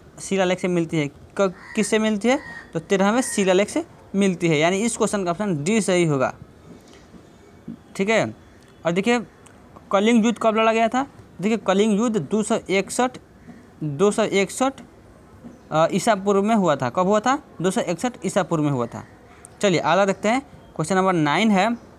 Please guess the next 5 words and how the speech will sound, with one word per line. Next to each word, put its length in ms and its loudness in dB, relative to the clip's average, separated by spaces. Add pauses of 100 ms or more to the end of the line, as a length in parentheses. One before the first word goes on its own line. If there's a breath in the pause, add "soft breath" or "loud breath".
(880)
पौंडजोल 500 4 (100)
क्या 160 4
है? 340 -2 (1700 loud breath)
तो 80 0
देखिए, 180 2